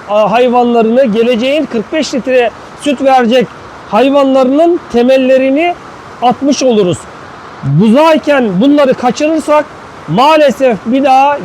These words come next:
geri dönüşü yok. Şimdi zaman zaman çalıştığımız işletmelerde şu şekilde duyuyoruz biz. "Ya Talat Bey, siz kırk beş litre süt ortalaması alıyorsunuz da biz otuz beş,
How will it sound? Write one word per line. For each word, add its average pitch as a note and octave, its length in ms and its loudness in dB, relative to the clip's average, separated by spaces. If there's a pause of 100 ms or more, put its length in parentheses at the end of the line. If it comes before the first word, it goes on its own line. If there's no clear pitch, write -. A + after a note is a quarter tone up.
geri B3 280 0
dönüşü A#3+ 340 -2
yok. A3 180 2 (480)
Şimdi D#4 240 0
zaman C#4+ 340 2
zaman C#4 260 0
çalıştığımız C#4 580 -2
işletmelerde C4 840 0
şu C#4+ 300 -4
şekilde B3 460 -2
duyuyoruz A#3+ 480 0
biz. F3+ 200 -4 (360)
"Ya C4 180 2
Talat C#4 380 0
Bey, B3 120 0
siz B3+ 200 -2
kırk C4+ 260 -4
beş C#4 200 -4
litre B3+ 200 -2
süt C4 180 -10
ortalaması C4+ 560 -2
alıyorsunuz B3+ 540 0
da F3 140 -2 (360)
biz D4 140 -2
otuz C4+ 340 -2
beş, D4 320 -2